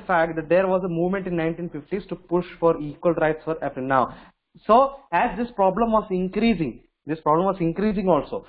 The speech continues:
Means African American people were not getting any justice. Okay, they were always the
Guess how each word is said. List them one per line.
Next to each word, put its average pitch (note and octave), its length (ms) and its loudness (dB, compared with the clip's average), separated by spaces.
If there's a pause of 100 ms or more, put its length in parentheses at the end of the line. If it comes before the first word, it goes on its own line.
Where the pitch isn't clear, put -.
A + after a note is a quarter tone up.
(160)
Means E3 200 0
African F#3+ 580 0
American F#3+ 420 -2
people F#3+ 320 -6
were F#3 160 0
not F3 280 0
getting F#3 280 -2
any F3 240 0
justice. D#3+ 440 2 (1000)
Okay, F#3+ 480 -2
they C#3+ 120 0
were F#3 160 4
always F3+ 340 0
the G3+ 100 -10